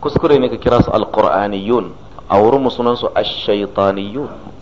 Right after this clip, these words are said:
Eh, wallah, li anna al-Qur'ana bari'un minhum bara'ata adh-dhi'b min dam Yusuf. Ba abin da ya shalli Qur'ani da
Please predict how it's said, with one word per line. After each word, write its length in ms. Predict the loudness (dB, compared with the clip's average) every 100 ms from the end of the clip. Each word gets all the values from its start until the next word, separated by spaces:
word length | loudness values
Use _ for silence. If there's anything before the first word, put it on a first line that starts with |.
| -20 -20 -20 -18 -18 -18 -16 -16 -14 -6
Eh, 80 | 2
wallah, 560 | 2 4 2 0 -4
li 160 | -2 0
anna 240 | 0 0
al-Qur'ana 640 | 0 0 0 2 0 0 0
bari'un 560 | 0 2 0 -4 -6
minhum 880 | -8 -8 -8 -6 -6 -6 -6 -6 -4
bara'ata 720 | 0 2 4 2 0 -2 0 0 -2 -6
adh-dhi'b 240 | -4 -4 -6 -8
min 160 | -6
dam 160 | -6 -6
Yusuf. 400 | -8 -8 -6 -6 -10 -20 -20 -20 -20 -20 -20 -20 -8
Ba 80 | -4 -2
abin 400 | -2 -2 -4 -2
da 20 | -4
ya 80 | -4
shalli 320 | -6 -4 -2
Qur'ani 480 | -2 0 -2 -4
da 80 | -4